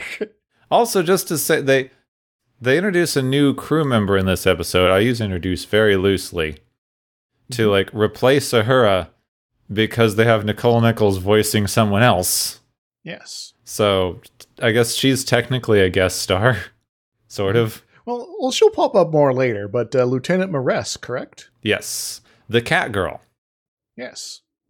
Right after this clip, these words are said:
Speaker 1: You know, a big floofy, uh, mane on her, and she's kind of orangish.
Speaker 2: Yep, has a tail, works as comm officer. Uh, you've seen pictures of her because she's the Star Trek cat girl. She just shows up.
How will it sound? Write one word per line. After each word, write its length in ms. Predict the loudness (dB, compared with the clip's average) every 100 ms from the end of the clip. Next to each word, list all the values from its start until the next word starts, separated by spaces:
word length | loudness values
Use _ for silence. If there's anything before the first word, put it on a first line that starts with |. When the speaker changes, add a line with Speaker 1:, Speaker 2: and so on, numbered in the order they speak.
| _
Speaker 1:
You 100 | -16
know, 380 | -12 -8 -4 -2
a 120 | -2
big 360 | -4 0 0 0
floofy, 720 | -6 -6 -4 -2 -2 0 2
uh, 240 | 2 2 0
mane 300 | -2 -2 -2
on 180 | -2
her, 240 | 0 0 0
and 240 | -4 -6
she's 320 | -8 -8 -8
kind 300 | -8 -6 -4
of 80 | -4
orangish. 580 | -4 -4 -6 -14 -18 -20 _ _ _ -4
Speaker 2:
Yep, 220 | -4 -2
has 180 | -8 -8
a 40 |
tail, 420 | -2 2 4 2 -2 _
works 260 | 0 0 0
as 140 | -4
comm 280 | 2 2 4
officer. 640 | 2 0 -4 -2 -2 -2 -8 _ _ _ _ -2
Uh, 140 | -2
you've 220 | 2 0 0
seen 380 | 0 0 2
pictures 440 | 2 0 0 -2 0
of 100 | -2
her 260 | -2 -2 -2
because 520 | -4 0 0 -2 -10 -12 -8
she's 300 | -4 -4 -4
the 100 | -6
Star 240 | 0 0
Trek 280 | 0 -2 -2
cat 280 | -4 -4 -6
girl. 340 | -8 -8 -14 _ _ _ _ _ _ _ _ _ -6
She 160 | -2
just 240 | 2 2 2
shows 400 | 2 4 4 4
up. 380 | 2 0 -6